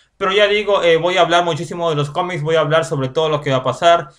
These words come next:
voy a hacer referencia a algunas muertes y algunos momentos impactantes, así que si no quieren saber nada y quieren ir, por decir así, vírgenes a la temporada, pues no ven este video y ciérrenlo.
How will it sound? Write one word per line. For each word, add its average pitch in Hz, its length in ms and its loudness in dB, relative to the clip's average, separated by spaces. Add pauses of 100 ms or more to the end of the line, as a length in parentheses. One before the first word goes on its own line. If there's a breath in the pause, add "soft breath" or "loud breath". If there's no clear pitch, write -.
(120)
voy 175 160 -2
a 175 160 8
hacer 165 200 2
referencia 156 420 -2
a - 20 0
algunas 147 240 0
muertes 170 400 0
y 147 60 -2
algunos 156 240 -4
momentos 147 260 -2
impactantes, 151 840 -4
así 202 240 -6
que 208 80 -2
si 208 100 -6
no 196 100 -6
quieren 196 220 -4
saber 165 340 -2
nada 165 420 0
y 135 100 -8
quieren 151 260 -4
ir, 151 220 -10
por 131 140 -6
decir 147 200 -4
así, 143 160 -4
vírgenes 147 420 -4
a 143 40 -4
la 131 80 -4
temporada, 151 520 0
pues 147 280 -2
no 147 160 -2
ven 139 160 -4
este 139 160 -6
video 135 260 -2
y 120 80 -4
ciérrenlo. 117 440 -6